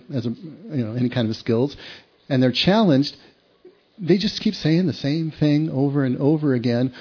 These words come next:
or they completely dodge, or they come up with some other thing. There is no line of thought.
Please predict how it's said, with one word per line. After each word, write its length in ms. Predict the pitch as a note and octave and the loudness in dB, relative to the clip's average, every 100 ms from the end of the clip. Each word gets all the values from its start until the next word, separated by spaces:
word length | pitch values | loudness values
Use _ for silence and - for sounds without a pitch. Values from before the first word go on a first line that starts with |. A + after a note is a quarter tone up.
| - | 0
or 80 | C3+ | 2
they 100 | C#3+ | 4
completely 520 | D3+ C3+ D3+ G#3 F3 | 2 0 2 2 2
dodge, 440 | C3+ B2+ C3 C#3+ | 2 0 2 -2
or 340 | - D3 C3 C3+ - | 0 2 2 0 -2
they 100 | D3+ | 0
come 240 | D3 E3+ F3 | 4 4 4
up 120 | E3+ | 2
with 120 | D3+ | 0
some 180 | - D#3 | 0 0
other 160 | E3+ E3 | 2 0
thing. 260 | - D3 - - _ _ | 2 0 -2 -20 _ _
There 160 | D#3+ E3+ | 4 4
is 280 | - F3+ E3+ | 6 4 6
no 160 | F3+ | 6
line 300 | F3 E3 D#3+ | 6 6 6
of 100 | D#3 D3 - | 4 2 -2
thought. 300 | G3+ F3 G2+ | 0 0 -2